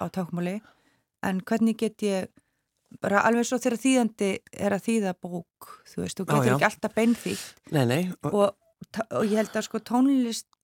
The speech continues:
Speaker 1: fyrir mér er tónlist í þýðingu yfir á táknmál minnst beinþýðing sem að ég nokkuð tímann þýði.
Speaker 2: Mm.
Speaker 1: Það er, maður beinþýðir meira kannski einhverja, einhverja leiktexta sem að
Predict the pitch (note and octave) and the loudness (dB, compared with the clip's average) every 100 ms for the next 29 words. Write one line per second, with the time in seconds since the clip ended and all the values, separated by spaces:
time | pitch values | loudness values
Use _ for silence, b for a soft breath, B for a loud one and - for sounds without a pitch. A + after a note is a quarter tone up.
0 | - _ - A#3+ A3+ A#3 C4 B3+ A#3+ G#3 | -20 _ -4 0 2 4 2 0 -4 -6
1 | B3+ B3+ B3 A#3 A3 - _ _ G#3 G#3 | -2 2 2 0 -4 -10 _ _ -6 -4
2 | A#3 A3 G3+ G3+ G3 G#3+ F#3+ G3 - G#3+ | 0 0 -2 -2 -2 -2 -4 -4 -4 -4
3 | - G3+ G3 - G#3 A3 B3 A#3 - - | -4 -4 -4 -4 0 2 2 2 -4 -10
4 | G3+ G3+ F3+ E3+ D#3 D3+ - - E3 E3 | -6 -4 -6 -8 -8 -10 -10 -12 -8 -6
5 | E3 E3+ b b b b b G3 G3 G3+ | -6 -8 b b b b b -2 0 -2
6 | G3 - D3+ C#3 D3+ D#3 D3+ D#3+ B2+ G#2+ | -6 -8 -8 -8 -8 -10 -6 -6 -6 -10
7 | _ _ _ _ _ - F3+ F3 - F#3+ | _ _ _ _ _ -6 -4 -4 -2 -2
8 | F#3 - G3 G3 - F#3+ F#3 G3 F#3 - | -4 -6 -4 -4 -2 -2 0 -2 -2 -6
9 | F#3 F#3 E3+ - F3+ - _ _ _ _ | -6 -6 -6 -6 -6 -8 _ _ _ _
10 | _ - F#3 - F3 F3 F#3 - F#3 - | _ -10 -8 -6 -4 -4 -6 -8 -10 -8
11 | F#3 - F3+ F3+ A3+ | -10 -6 -6 -6 -8